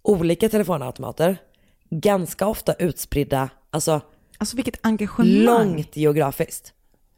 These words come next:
Speaker 1: Omöjligt att bara en person
Speaker 2: Mm.
Speaker 1: hade kunnat ringa de här samtalen. För du kommer
Speaker 2: Okej.
Speaker 1: ihåg, vissa minuter är det ju två stycken
Speaker 2: Ja.
Speaker 1: typ. Så det man kommer fram till är att antingen så är det ju flera personer inblandade.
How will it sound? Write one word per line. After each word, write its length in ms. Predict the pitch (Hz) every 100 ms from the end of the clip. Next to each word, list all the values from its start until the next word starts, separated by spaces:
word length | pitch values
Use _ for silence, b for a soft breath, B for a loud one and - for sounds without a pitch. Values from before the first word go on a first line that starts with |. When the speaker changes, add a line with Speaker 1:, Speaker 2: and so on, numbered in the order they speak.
| _ -
Speaker 1:
Omöjligt 500 | 247 202 196 190 190
att 100 | 175
bara 260 | 185 156
en 200 | 143 151
person 460 | 143 151 170 147 185 -
Speaker 2:
Mm. 180 | 214 175 -
Speaker 1:
hade 280 | - 175 156
kunnat 260 | 147 139
ringa 160 | 143 135
de 100 | 139
här 60 |
samtalen. 500 | 139 147 139 147 107 -
För 60 | 185
du 60 |
kommer 180 | 214 202 180
Speaker 2:
Okej. 140 | -
Speaker 1:
ihåg, 260 | - - -
vissa 220 | 190 170
minuter 520 | 185 190 165 - 214
är 80 | 185
det 40 |
ju 40 | 160
två 280 | - 208 175
stycken 260 | 175 170 151 -
Speaker 2:
Ja. 60 |
Speaker 1:
typ. 120 | - - - _ B B B B B -
Så 160 | -
det 200 | 202 233
man 100 | 233
kommer 180 | 208 190
fram 240 | 170 156 156
till 180 | 165
är 200 | 160 151
att 180 | 139 - _ -
antingen 640 | 208 185 - 247 185 233 -
så 240 | - - 202
är 240 | 170 147 147
det 60 |
ju 120 | 147 - -
flera 260 | - 175 147
personer 240 | - 135 139
inblandade. 400 | 127 135 101